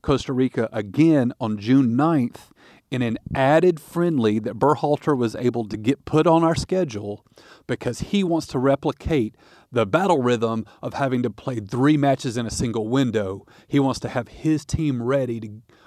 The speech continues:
uh, for that when it comes time for World Cup qualifying. And make no mistake, the roster he's put together for this friendly against Switzerland and for the Nations League is pretty much gonna be our World Cup qualifying squad.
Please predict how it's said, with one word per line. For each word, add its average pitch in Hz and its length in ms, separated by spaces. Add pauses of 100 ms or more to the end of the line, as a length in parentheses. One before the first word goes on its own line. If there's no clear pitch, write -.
(160)
uh, 117 220
for 170 380
that 110 440 (260)
when 127 140
it 127 80
comes 131 260
time 127 220
for 117 100
World 113 260
Cup 117 200
qualifying. 107 600 (360)
And 127 320 (100)
make 131 180
no 127 120
mistake, 135 540 (380)
the 120 80
roster 127 340
he's 147 180
put 156 220
together 139 380
for - 240
this 110 260 (340)
friendly 170 420
against 120 320
Switzerland 165 560
and 127 160
for - 80
the 123 60
Nations 139 380
League 156 240 (460)
is 165 160
pretty 170 280
much 131 460 (560)
gonna 139 200
be 127 180
our 110 120
World 107 240
Cup 117 180
qualifying 113 520
squad. 104 560